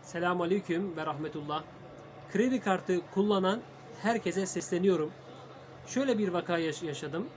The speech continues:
Bankada çalışan bir arkadaşım var. Onunla sohbet ediyordum ve ona şöyle bir şey söyledim.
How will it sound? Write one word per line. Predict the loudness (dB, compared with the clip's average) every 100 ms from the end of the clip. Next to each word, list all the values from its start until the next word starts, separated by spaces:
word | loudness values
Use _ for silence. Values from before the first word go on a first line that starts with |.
| -16 -16 -16 -16 -10 -2
Bankada | 0 2 4 4
çalışan | 2 0 0
bir | 2 2
arkadaşım | 2 2 2 2
var. | 2 0 -8 -16 -10 0
Onunla | 2 4 2
sohbet | 0 -2 0
ediyordum | 0 0 0
ve | 0
ona | 2 2
şöyle | 2 2 0
bir |
şey | 0 -6
söyledim. | -4 -6 -8